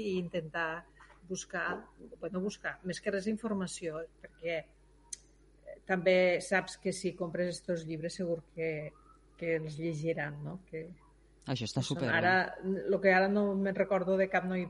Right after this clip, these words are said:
Speaker 1: no he agafat nota, no?, de cap de les sèries, però normalment, a més, no és un llibre, sinó que és un volum que pertany a una sèrie i
Speaker 2: Molt bé.
Speaker 1: que, que hi ha un seguit, no? Una continuació que també agrada. Quan agrada un, un univers,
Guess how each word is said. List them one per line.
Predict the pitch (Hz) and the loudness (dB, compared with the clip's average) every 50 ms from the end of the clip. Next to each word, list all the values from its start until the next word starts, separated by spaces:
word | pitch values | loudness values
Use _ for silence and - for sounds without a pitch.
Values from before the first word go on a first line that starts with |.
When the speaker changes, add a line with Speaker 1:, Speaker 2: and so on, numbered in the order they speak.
| - - - | -6 -10 -8
Speaker 1:
no | 185 180 175 | -6 -6 -4
he | 175 175 175 | -4 -2 -2
agafat | 180 185 185 - 175 170 | -4 -4 -4 -4 -6 -4
nota, | 175 175 175 156 - 165 | -4 -6 -6 -6 -6 -6
no?, | 160 160 170 175 180 | -6 -6 -8 -6 -6
de | 190 190 | -6 -6
cap | 185 175 - - - | -6 -8 -10 -10 -8
de | 185 175 | -8 -6
les | 170 170 170 160 - - | -4 -4 -4 -6 -6 -6
sèries, | 180 165 160 170 180 190 - - | -6 -4 -4 -4 -6 -6 -8 -10
però | - 175 165 - | -12 -12 -10 -4
normalment, | - 185 180 180 180 170 165 165 170 175 180 | 0 0 2 2 2 2 0 0 0 0 0
a | 175 175 | 2 2
més, | 175 170 165 | 0 0 -2
no | 175 175 165 170 | -2 -2 0 0
és | 165 165 170 | -2 -2 -2
un | 170 170 165 | -2 -2 0
llibre, | 185 190 190 202 202 | 2 2 2 2 0
sinó | 202 208 190 175 175 165 | 0 0 -2 -2 -2 -2
que | 175 170 | -2 -2
és | 165 | -2
un | 175 170 165 165 | -4 -4 -2 0
volum | 165 165 170 175 175 165 | 0 0 0 0 -2 -4
que | - 175 156 | -4 -4 -4
pertany | - 170 - - 170 165 165 170 | -2 -4 -4 -4 -8 -8 -8 -8
a | 170 170 | -10 -8
una | 170 170 151 | -10 -10 -8
sèrie | - 185 180 180 190 190 185 180 | -4 -2 -2 0 0 0 0 0
i | 170 170 | 0 -2
Speaker 2:
Molt | 156 139 123 | -2 -2 -2
bé. | 165 165 165 | -2 -2 -4
Speaker 1:
que, | - - - - - - _ _ - | -4 -8 -18 -20 -20 -20 _ _ -6
que | 190 175 | -2 2
hi | 175 175 | 4 4
ha | 170 175 170 | 4 4 4
un | 170 175 175 170 175 165 | 2 0 0 -2 -4 -4
seguit, | - - 170 165 175 180 170 156 | -2 -2 -2 0 2 0 0 -2
no? | 165 165 165 202 - - _ - | -4 -10 -10 -10 -12 -14 _ -6
Una | 190 180 185 170 | -4 -4 -4 -4
continuació | - 165 156 185 185 175 180 185 175 - - - 185 175 | -6 -4 -4 -2 -2 0 0 0 -2 -2 -2 -2 -4 -2
que | 165 190 185 | -2 -4 -4
també | - 190 180 170 160 156 151 | -2 -2 0 0 0 0 0
agrada. | 156 151 147 160 175 170 170 175 - - - - - - - - - - | -2 -4 -4 -4 -6 -6 -8 -12 -14 -18 -20 -20 -20 -20 -20 -20 -20 -14
Quan | 160 160 165 | -10 -8 -6
agrada | 165 160 165 160 165 165 165 165 | -4 0 2 2 2 2 2 2
un, | 165 165 165 165 165 | 0 0 -2 -4 -6
un | 160 165 - - 185 170 170 170 | -8 -10 -8 -6 -4 -2 -2 0
univers, | 175 175 165 180 170 170 - - - | 0 2 2 2 2 0 -2 -6 -12